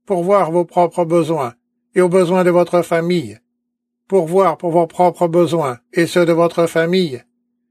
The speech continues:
Si vous ne travaillez pas, vous ne mangez pas. Donc vous commencez par vous-même. Et ensuite, si quelqu'un ne prend pas soin des siens, et spécialement ceux de sa propre maison, il a renié la foi,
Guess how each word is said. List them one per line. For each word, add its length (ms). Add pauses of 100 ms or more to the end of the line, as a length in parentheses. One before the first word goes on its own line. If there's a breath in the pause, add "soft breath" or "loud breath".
(120)
Si 180
vous 120
ne 100
travaillez 480
pas, 320 (360)
vous 120
ne 100
mangez 340
pas. 320 (560)
Donc 280
vous 160
commencez 480
par 200
vous-même. 500 (320)
Et 120
ensuite, 540 (560)
si 200
quelqu'un 380
ne 100
prend 240
pas 180
soin 260
des 180
siens, 340 (420)
et 120
spécialement 680
ceux 200
de 120
sa 180
propre 420
maison, 460 (520)
il 180
a 80
renié 320
la 140
foi, 400